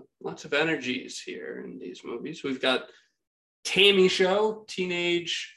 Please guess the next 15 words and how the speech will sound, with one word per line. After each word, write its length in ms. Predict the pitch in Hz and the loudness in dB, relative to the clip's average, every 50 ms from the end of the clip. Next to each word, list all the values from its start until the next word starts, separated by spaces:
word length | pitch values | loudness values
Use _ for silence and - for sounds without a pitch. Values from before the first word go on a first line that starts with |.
| _ - | _ -8
Award 580 | 156 151 147 156 165 165 165 165 165 160 156 147 | -6 -4 0 2 2 2 2 2 0 -2 -6 -6
Musical, 840 | 147 160 170 165 170 170 170 165 - 175 160 165 165 156 156 156 | -4 -4 -2 -2 -2 -2 -4 -4 -2 -2 0 0 0 0 -2 -4
Music 440 | 135 143 160 175 175 170 175 170 170 | -4 -4 -4 -2 0 0 0 0 -2
International, 760 | 160 165 165 165 156 151 151 165 170 165 - 175 170 170 170 | -4 -6 -4 -4 -2 0 0 0 0 -2 -2 -4 -6 -6 -6
or 160 | 165 160 143 135 | -4 -4 -4 -2
whatever, 500 | 135 135 143 135 139 139 139 139 135 - - - - _ _ _ _ - | 0 0 0 2 2 2 2 0 -2 -6 -16 -20 -20 _ _ _ _ -12
just 640 | - - - - - - - - - - - - _ _ _ - - - _ _ - | -8 -6 -6 -4 -6 -8 -10 -12 -14 -14 -14 -18 _ _ _ -20 -20 -20 _ _ -14
terrible 880 | - - - - - 156 160 170 165 165 160 151 156 156 151 143 131 127 | -12 -12 -10 -6 0 2 4 4 4 2 4 6 6 6 6 6 4 2
word 300 | 127 135 147 151 147 143 | 2 0 0 0 -2 -4
salad 440 | - - 143 143 143 143 143 139 135 | -4 -4 -2 -2 0 0 0 2 2
acronym 840 | 135 139 143 - - 151 139 139 135 135 135 135 131 131 131 131 - _ _ _ _ _ _ _ _ _ _ _ | 2 2 0 -2 -2 -2 0 0 0 0 2 2 0 0 -2 -4 -8 _ _ _ _ _ _ _ _ _ _ _
bullshit 480 | - 139 143 147 131 - 156 147 139 135 | -8 -6 -6 -6 -6 -4 -4 -4 -2 -2
it, 220 | 143 131 135 131 | -4 -6 -6 -4
it 160 | 135 147 143 135 | -4 -2 0 0
is. 360 | 143 139 143 143 - - - | 0 0 -2 -2 -6 -10 -12